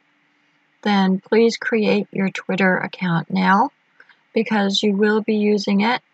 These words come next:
for, as you can tell, for your posts that will then come up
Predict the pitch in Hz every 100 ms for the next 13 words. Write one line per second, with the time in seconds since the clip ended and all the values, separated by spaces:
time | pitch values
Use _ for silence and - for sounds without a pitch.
0 | _ _ _ - 208 202 190 185 180 -
1 | - _ _ _ _ _ _ _ - 190
2 | 202 202 196 196 196 202 190 190 202 _
3 | _ _ _ _ _ _ _ - 196 190
4 | - - 196 202 - - 220 269 277 -
5 | 240 - 196 196 202 196 - 226 202 196